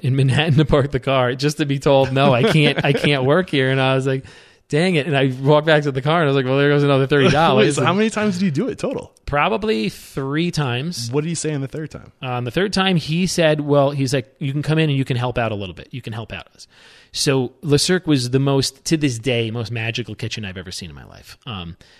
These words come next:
Speaker 1: the kitchen, it, w-, it was just, I, you can't, it would take two hours for me to describe this kitchen. It was
Speaker 2: <laughs>
Speaker 1: insane. And I've never seen another kitchen like it since, and this was back in ninety-nine. So, um, he basically put me, they had these cubicles in the back of the kitchen.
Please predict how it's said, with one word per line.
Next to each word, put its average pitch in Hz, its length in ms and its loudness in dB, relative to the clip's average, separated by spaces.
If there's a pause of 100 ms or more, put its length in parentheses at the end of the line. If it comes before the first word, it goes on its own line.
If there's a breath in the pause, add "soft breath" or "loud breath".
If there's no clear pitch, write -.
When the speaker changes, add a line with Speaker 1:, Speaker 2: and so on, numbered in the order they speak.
(160 soft breath)
Speaker 1:
the 113 80 -8
kitchen, 131 520 -4
it, 135 220 -10
w-, 165 180 -2
it 156 100 2
was 139 180 2
just, 143 160 -4
I, 156 40 -6
you 151 220 -4
can't, 147 320 -2
it 165 40 -2
would 147 140 2
take - 340 -4 (140)
two 156 220 0
hours 120 300 0
for 127 80 -8
me 113 120 -4
to 107 60 -6
describe 107 460 -8
this - 140 -16
kitchen. 98 340 -10
It 113 60 -8
was 113 240 -8
Speaker 2:
<laughs> - 20 -12
Speaker 1:
insane. 127 800 -4 (360 soft breath)
And 143 200 -2
I've 131 240 2
never 135 180 0
seen 135 160 -2
another 123 220 0
kitchen 120 280 -4
like 117 200 -6
it - 140 -14
since, - 360 -12 (260)
and 117 160 -6
this 123 140 -4
was 117 120 -4
back 110 260 -6
in 113 180 -8
ninety-nine. 117 540 -8 (640 soft breath)
So, 131 400 2
um, 117 380 0 (580)
he 143 200 -2
basically 165 360 2
put - 220 0
me, 139 200 2
they 135 100 4
had 131 160 0
these 117 180 -2
cubicles 135 540 -2
in 127 60 -6
the 110 60 -6
back 113 220 -8
of 120 60 -8
the 110 60 -14
kitchen. 120 400 -10